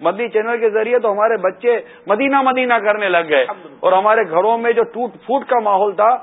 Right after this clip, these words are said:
وہ الحمدللہ وہ بننا اور سنورنا شروع ہوا ہے، الحمدللہ رب العالمین۔ آج میں نے آپ کو دو تاثرات دکھانے ہیں، ایک مدنی چینل کے تاثرات بھی دکھانے ہیں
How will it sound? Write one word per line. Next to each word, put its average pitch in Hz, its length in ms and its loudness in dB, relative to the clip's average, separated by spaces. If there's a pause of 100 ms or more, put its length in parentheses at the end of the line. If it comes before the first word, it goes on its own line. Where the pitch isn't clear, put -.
(200)
وہ 190 80 2
الحمدللہ 208 680 0
وہ 190 300 0
بننا 190 360 -4
اور 202 200 -2
سنورنا 180 400 -2 (680)
شروع 254 340 0
ہوا 226 160 4
ہے، 185 60 4
الحمدللہ 175 580 -4
رب 160 220 0
العالمین۔ 131 460 -4 (280)
آج 190 300 2
میں 214 120 -4
نے 220 60 -6
آپ 214 180 0
کو 208 100 2
دو 214 200 2
تاثرات 180 460 0
دکھانے 131 340 -6
ہیں، 101 100 -14 (440)
ایک 180 180 0
مدنی 180 280 -2
چینل 208 320 -2
کے 233 140 -2
تاثرات 226 480 0
بھی 226 100 -6
دکھانے 220 420 0
ہیں 240 80 -10